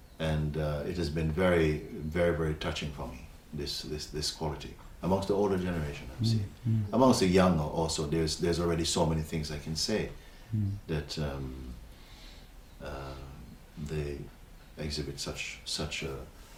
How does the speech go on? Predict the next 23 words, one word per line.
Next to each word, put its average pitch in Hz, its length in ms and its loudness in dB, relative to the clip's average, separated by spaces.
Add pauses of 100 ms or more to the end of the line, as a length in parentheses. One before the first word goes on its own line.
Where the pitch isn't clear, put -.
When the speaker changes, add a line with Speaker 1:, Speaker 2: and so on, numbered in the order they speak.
(380)
Speaker 1:
such - 300 -2
a, 73 140 0 (840)
not 92 340 0
curiosity, 78 680 0
I 71 40 -6
would 67 160 -10
say, 71 300 -4 (100)
much 92 520 6
more 80 120 0
than 69 100 -6
curiosity, 69 600 -10 (460)
a, 80 220 0
an 78 180 -2 (140)
urge 110 420 6
for, 69 340 -6 (600)
for 69 240 -4 (240)
inner 90 240 6
development, - 560 -4
Speaker 2:
Mm. 104 260 2
Speaker 1:
inner, 73 180 -4 (880)
um, 69 280 -6 (280)
understanding. 76 580 -6 (240)
Speaker 2:
Mm. 113 180 6